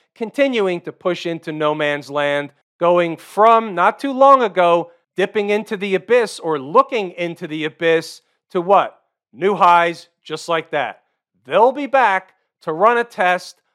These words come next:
of the former breakout area. Have I told you how much I appreciate each and every one of you? Without you, these videos are not possible.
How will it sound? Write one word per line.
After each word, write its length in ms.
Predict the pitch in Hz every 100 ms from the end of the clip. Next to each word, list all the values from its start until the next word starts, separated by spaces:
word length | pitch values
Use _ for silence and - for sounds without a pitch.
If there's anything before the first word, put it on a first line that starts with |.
| -
of 160 | 165
the 100 | 160
former 540 | 165 - 180 175 175 170
breakout 580 | 147 147 143 151 143 143
area. 500 | 190 180 160 120 92 _ _ _ _ _
Have 100 | 202
I 120 | 285 349
told 340 | 320 302 262
you 100 | 269
how 100 | 254
much 200 | 247 240
I 80 | 220
appreciate 720 | 180 - 202 196 196 196 190
each 220 | 196 -
and 80 | 190
every 180 | 180 175
one 240 | 170 180
of 140 | 175 156
you? 220 | 170 165 _ _ _
Without 460 | 185 185 196 208 226
you, 160 | 285
these 240 | 262 277 226
videos 380 | 269 262 269
are 100 | 262
not 400 | 240 240 247 240
possible. 600 | - 254 262 - 156 110